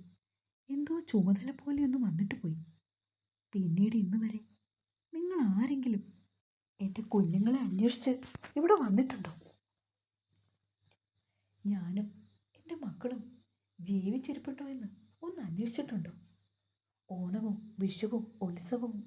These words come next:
ഒക്കെ മുറ പോലെ വന്നു. ശ്യാമിൻ്റെ മക്കൾക്കൊരു ഓണക്കോടിയുമായിട്ട് അമ്മ വന്നിട്ടുണ്ടോ? ശ്യാമിൻ്റെ മക്കളുടെ പിറന്നാളിന് ഇത്തിരി പായസം കൊടുക്കാന്ന് കരുതി അമ്മ വന്നിട്ടുണ്ടോ? ഇപ്പോഴും അമ്മ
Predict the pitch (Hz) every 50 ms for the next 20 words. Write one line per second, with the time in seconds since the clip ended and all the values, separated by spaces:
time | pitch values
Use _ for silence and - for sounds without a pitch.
0 | - - 269 262 - - - 349 330 247 190 180 175 - 240 247 254 269 233 180
1 | 160 175 208 - - - - _ _ _ _ _ _ _ _ _ _ _ _ _
2 | _ _ _ - - 220 190 175 175 180 202 220 226 285 262 262 262 - - 262
3 | 262 277 269 262 214 185 180 202 - - - 262 285 269 269 277 262 262 262 247
4 | - - - _ _ _ _ _ _ - 202 180 170 202 247 277 240 208 262 262
5 | 320 330 277 - 175 - - _ _ _ _ _ _ _ _ _ _ _ _ _
6 | _ _ _ _ _ - - 214 196 180 185 180 208 208 214 247 226 202 - -
7 | 214 208 233 226 - 202 180 170 175 202 214 226 233 240 254 - - - - _
8 | _ _ _ _ _ _ _ _ _ 311 311 - - 349 349 - - - 208 180
9 | 185 214 247 262 - - 330 311 277 220 226 - 277 269 262 277 277 269 269 262
10 | 208 165 - - - _ _ _ _ - 247 269 359 359 339 262 196 180 233 233
11 | - 214 165 156 - - - - _ _ _ _ _ _ _ _ _ _ _ _
12 | _ _ _ _ _ _ _ - 190 - 180 - 208 214 233 254 269 262 202 160
13 | 165